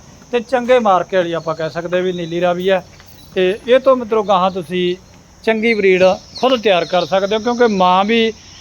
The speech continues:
ਬਹੁਤ ਚੰਗੀ ਹੈ ਤੇ ਭੈਣ ਵੀ ਬਹੁਤ ਚੰਗੀ ਹੈ। ਤੇ ਤੀਜੇ ਨੰਬਰ 'ਤੇ ਇਹਦੇ ਵੀ ਆਪਾਂ ਗੱਲ ਕਰੀਏ ਤੇ ਇਹ ਵੀ, ਅਹ, ਮਾਰਕਾ ਕੰਨੋਂ ਫੁੱਲ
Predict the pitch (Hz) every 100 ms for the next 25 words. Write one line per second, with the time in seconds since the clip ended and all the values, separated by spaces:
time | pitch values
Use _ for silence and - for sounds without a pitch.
0 | - 190 247 - 226 214 220 214 - -
1 | - - - - 208 277 240 180 175 208
2 | 220 233 233 208 214 214 208 - - 233
3 | 226 240 226 240 220 208 202 190 202 220
4 | 226 233 190 180 160 151 160 147 165 156
5 | 160 175 190 190 165 170 165 160 156 160
6 | 165 160 180 170 160 170 - 175 151